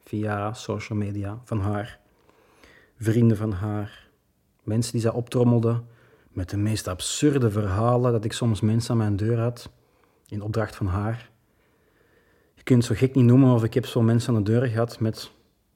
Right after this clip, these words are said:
cowboyverhalen. Ik zeg, "Wat blief?" Ehm,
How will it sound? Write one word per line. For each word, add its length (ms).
cowboyverhalen. 840
Ik 60
zeg, 140
"Wat 100
blief?" 340
Ehm, 460